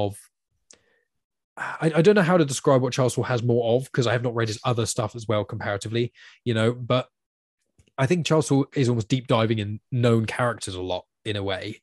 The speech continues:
and he can go into those things or establish in a deep dive, whereas Cavan Scott is, like, interweaving stories a lot of the time and kind of the connective, like,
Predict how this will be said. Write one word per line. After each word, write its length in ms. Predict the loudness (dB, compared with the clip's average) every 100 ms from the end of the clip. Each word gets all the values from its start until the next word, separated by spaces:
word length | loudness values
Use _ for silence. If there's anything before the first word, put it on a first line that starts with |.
| -8
and 160 | -6
he 60 | -6
can 200 | -8 -10 _ _
go 180 | 2 4
into 200 | 2 -2
those 220 | -4 -4
things 260 | -6 -8 -8
or 140 | -8 -8 -18 -10 -4
establish 480 | -2 2 2 2 0
in 60 |
a 40 | -2
deep 240 | -2 -4
dive, 260 | -4 -4 -2
whereas 180 | -4 -6 -14 -6
Cavan 220 | -2 -2
Scott 160 | -2 -2
is, 60 |
like, 120 | -4 -4
interweaving 580 | -4 -2 0 2 0 -2
stories 500 | -2 0 2 0 0 0
a 40 |
lot 120 | 0
of 60 | 0
the 60 |
time 280 | -2 -2 -2
and 140 | -4 -6
kind 140 | -6
of 100 | -6
the 60 | -8
connective, 580 | -6 -6 -6 -6 -6 -4
like, 240 | -6 -8